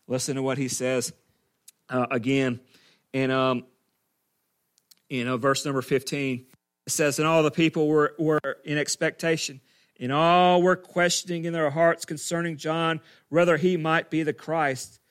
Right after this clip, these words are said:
John answered them all, saying, 'I baptize you with water, but he who is mightier than I is coming, the strap of whom sandals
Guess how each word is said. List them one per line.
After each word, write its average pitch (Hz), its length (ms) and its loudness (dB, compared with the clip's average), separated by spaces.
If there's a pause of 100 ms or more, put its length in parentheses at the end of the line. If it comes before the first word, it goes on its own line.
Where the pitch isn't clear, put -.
(200)
John 180 320 4
answered 180 380 0
them 170 200 0
all, 180 240 4
saying, 151 600 -4 (380)
'I 208 220 6
baptize 202 800 2
you 196 360 0
with 156 200 -4
water, 147 440 0 (640)
but 113 140 0
he 175 300 6
who 160 200 4
is 151 180 -2
mightier 151 520 0
than 147 200 -8
I 113 320 -6 (420)
is 120 220 -6
coming, 127 500 -4 (320)
the 131 80 -2
strap 190 640 4
of 170 140 -2
whom 185 260 -2
sandals 196 720 -6